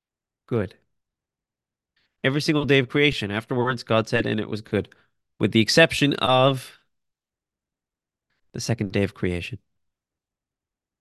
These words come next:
God didn't say it was good. Totally skipped it out. But when it came to Tuesday, where it talks about seeing dry land,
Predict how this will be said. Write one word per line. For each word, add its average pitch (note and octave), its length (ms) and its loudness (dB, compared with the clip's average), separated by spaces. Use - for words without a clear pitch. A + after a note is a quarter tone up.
God A#2 180 4
didn't A2+ 200 4
say G2+ 160 -4
it F#2 80 0
was F#2 160 -4
good. F#2 220 -6
Totally A2+ 340 4
skipped - 340 -2
it F#2+ 80 0
out. F#2+ 160 -4
But C3 160 2
when B2+ 120 2
it B2 100 0
came E3+ 280 2
to C3+ 120 0
Tuesday, B2 760 2
where G#2+ 140 -2
it A2+ 60 -6
talks D3+ 280 -4
about A#2+ 220 2
seeing D3 320 0
dry A#2+ 300 4
land, A2+ 520 0